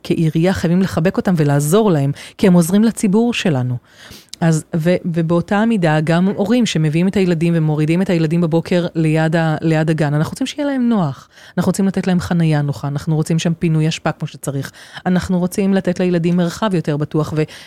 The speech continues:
ו-, ונוח, אה, לשחק. כל אלו מ-, מובילים אותי ל-, ל-, לתפיסה ולתוכנית מאוד מאוד ברורה שהיא ישימה. אני עשיתי את זה כדירקטורית, אני יודעת שזה אפשרי.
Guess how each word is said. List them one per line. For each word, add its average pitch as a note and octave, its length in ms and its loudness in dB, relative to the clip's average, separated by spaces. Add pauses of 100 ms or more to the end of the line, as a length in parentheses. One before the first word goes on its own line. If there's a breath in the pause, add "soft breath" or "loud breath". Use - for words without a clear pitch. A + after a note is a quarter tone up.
(120)
ו-, D#3+ 140 0 (380)
ונוח, E3 760 2
אה, F3 60 0 (280)
לשחק. D3+ 520 -2 (960)
כל F3 180 4
אלו F3 340 2
מ-, D#3+ 260 0
מובילים D#3 440 2
אותי D#3+ 280 0 (420 loud breath)
ל-, D#3 200 2 (120)
ל-, D3+ 160 2 (300)
לתפיסה D#3 800 0
ולתוכנית E3+ 800 0 (260 loud breath)
מאוד F#3 340 2
מאוד A#3 200 2
ברורה G3+ 260 2
שהיא G#3 300 0
ישימה. A#3 400 0
אני F3+ 160 2
עשיתי G#3 320 -4
את G#3 40 -4
זה G#3+ 80 -2
כדירקטורית, G#3 540 -2
אני E3+ 100 2
יודעת D#3+ 280 0
שזה F3+ 200 0
אפשרי. F3 440 -2